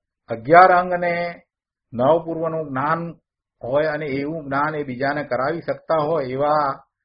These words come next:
આપણે જેને જ્ઞાની કહીએ, એવા પણ સમ્યક દર્શન વિના નવમી ગ્રેવિક સુધી પહોંચ્યા છે,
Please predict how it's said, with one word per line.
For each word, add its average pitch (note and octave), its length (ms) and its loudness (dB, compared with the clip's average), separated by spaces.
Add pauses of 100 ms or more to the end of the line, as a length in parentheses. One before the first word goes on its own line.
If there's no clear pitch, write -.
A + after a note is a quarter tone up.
(420)
આપણે C#3 280 -10
જેને C3+ 340 -6
જ્ઞાની A2+ 420 -6
કહીએ, D#3 560 -6 (500)
એવા D3 340 -2
પણ D3 360 -8
સમ્યક C#3 640 -12
દર્શન C#3+ 380 -6
વિના C3 440 -8 (1200)
નવમી B2+ 320 -4
ગ્રેવિક D3 380 -4
સુધી C3 420 -12 (160)
પહોંચ્યા A#2 360 0
છે, A2+ 360 -8